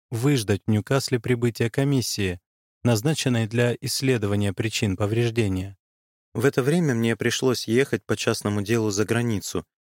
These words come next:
и Степан Осипович, с которым я переписывался,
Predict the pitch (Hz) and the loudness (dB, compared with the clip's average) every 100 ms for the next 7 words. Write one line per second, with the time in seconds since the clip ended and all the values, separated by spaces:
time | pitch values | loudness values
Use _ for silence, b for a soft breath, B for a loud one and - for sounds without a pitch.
0 | - 107 - 113 107 95 127 - 113 104 | -2 -2 0 0 2 2 0 -2 -2 -2
1 | 95 - _ _ - - 120 123 113 101 | -2 -6 _ _ -14 -2 0 2 2 2
2 | 104 - 107 104 151 - 113 107 - 98 | 0 0 -2 0 -4 0 0 0 -2 -6